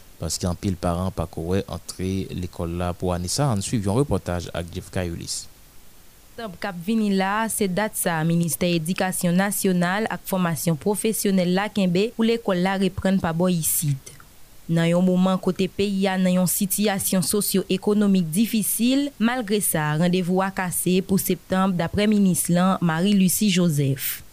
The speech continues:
Speaker 2: Pourtant, un pile parent poko prêt pour rentrer l'école si là.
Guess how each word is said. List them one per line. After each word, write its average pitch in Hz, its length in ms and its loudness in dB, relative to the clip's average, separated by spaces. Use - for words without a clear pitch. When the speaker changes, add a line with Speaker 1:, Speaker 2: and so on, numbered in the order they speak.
Speaker 2:
Pourtant, 214 520 0
un 208 80 2
pile 240 200 0
parent 220 300 0
poko 220 340 0
prêt 208 380 0
pour 202 220 0
rentrer 185 280 0
l'école 202 380 0
si 190 200 0
là. 151 340 2